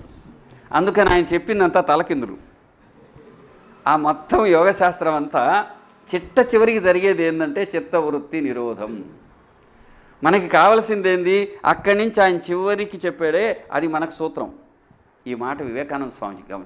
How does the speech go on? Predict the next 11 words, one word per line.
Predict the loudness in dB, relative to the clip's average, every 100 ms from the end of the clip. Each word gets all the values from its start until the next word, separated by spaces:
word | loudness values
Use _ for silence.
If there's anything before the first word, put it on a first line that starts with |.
| -18
చెప్పారు, | -18 -16 -18 _ _ _ _ -12 -8
భరద్వాజ | -2 0 0
మాస్టర్ | -2 -4 -6
గారు | -6 -8
చెప్పారు, | -12 -14 -14 -16 -20 _ -20 -20 -8
యోగ | -2 0
ప్రపూర్ణులైన | 0 -2 0 0 4 4 2
మహాపురుషులు | 0 0 0 -2 -4 -4
ఎందరో | -4 -4 -4
చెప్పారు. | -6 -10 -10 -10 -14 _ _ _ -20 _
ఆ | -2